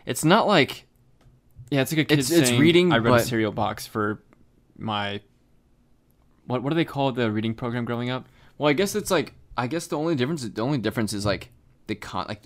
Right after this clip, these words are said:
Speaker 1: what you're consuming and learning from it. 'Cause, like, you're d-, literally, you're doing the same thing. You're just reading words. So the only thing that's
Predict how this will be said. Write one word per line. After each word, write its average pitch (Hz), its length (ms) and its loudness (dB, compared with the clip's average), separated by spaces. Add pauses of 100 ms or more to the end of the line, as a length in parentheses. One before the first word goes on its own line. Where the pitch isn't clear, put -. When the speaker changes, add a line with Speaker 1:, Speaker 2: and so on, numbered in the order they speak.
(120)
Speaker 1:
what 110 180 -6
you're 104 100 -6
consuming 107 540 -4
and 92 120 -8
learning 101 280 -10
from 90 180 -14
it. 90 100 -14 (400)
'Cause, 135 140 -4
like, 127 140 2 (420)
you're 123 120 0
d-, 117 180 -8
literally, 117 480 0
you're 98 100 -2
doing 98 200 -6
the 82 60 -12
same 95 220 -10
thing. 65 340 -16
You're 98 100 -10
just 101 140 -12
reading 87 260 -10
words. 82 340 -12 (500)
So 104 400 -8 (420)
the 110 60 -10
only 113 120 -4
thing 113 140 -4
that's 95 360 -8